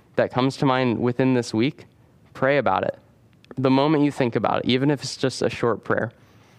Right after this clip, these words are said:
pray about that, ask other people to partner with you, and see that when we turn to God first and foremost, that he does begin to change things in our lives and in the world around us. So we're gonna end this time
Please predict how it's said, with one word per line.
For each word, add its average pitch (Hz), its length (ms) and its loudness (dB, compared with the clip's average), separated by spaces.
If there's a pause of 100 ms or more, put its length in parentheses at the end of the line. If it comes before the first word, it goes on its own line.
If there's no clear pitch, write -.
(340)
pray 135 200 4
about 143 260 0
that, 131 220 2
ask 131 300 0
other 135 160 2
people 135 300 -2
to 123 60 2
partner 117 380 0
with 107 240 0
you, 117 180 0 (920)
and 117 320 2 (100)
see 151 400 0
that 120 260 0
when 113 280 0
we 131 380 0 (120)
turn 127 300 2
to 139 120 -2
God 107 440 -2
first 117 320 -4
and 110 100 0
foremost, 117 580 -2
that - 160 0
he 135 160 0
does 117 440 0 (380)
begin 117 320 2
to 117 140 -2
change 110 320 -2
things 104 320 -2
in 107 100 0
our 104 200 0
lives 117 320 0
and 110 80 0
in 110 100 0
the 107 80 0
world 101 260 0
around 98 320 -2
us. 104 280 -6 (420)
So - 160 -4
we're 123 80 0
gonna 135 160 2
end 123 340 0
this 139 200 -2
time 127 400 -2